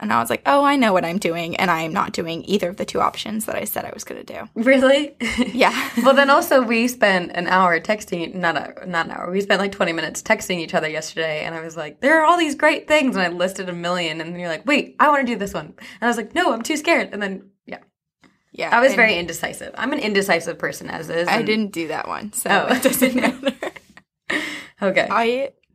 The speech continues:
Speaker 1: okay, so I've always been very fascinated by people who just vanish without a trace.
Speaker 2: Yes.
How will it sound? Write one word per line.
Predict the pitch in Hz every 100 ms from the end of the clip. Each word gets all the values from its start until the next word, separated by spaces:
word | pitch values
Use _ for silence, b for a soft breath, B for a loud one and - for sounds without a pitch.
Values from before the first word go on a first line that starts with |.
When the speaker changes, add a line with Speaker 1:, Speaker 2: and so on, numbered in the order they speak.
| _ _ b b -
Speaker 1:
okay, | -
so | - -
I've | 220 277
always | - 220 208 196
been | 196 202
very | 175 170 170
fascinated | 175 185 - - 190 151 - 185
by | 170
people | 165 - 160 185
who | 185 160 170
just | - - - - - _ _ -
vanish | 175 185 180 -
without | - 196 220
a |
trace. | - - - 226 - - - -
Speaker 2:
Yes. | 185 160 190 - -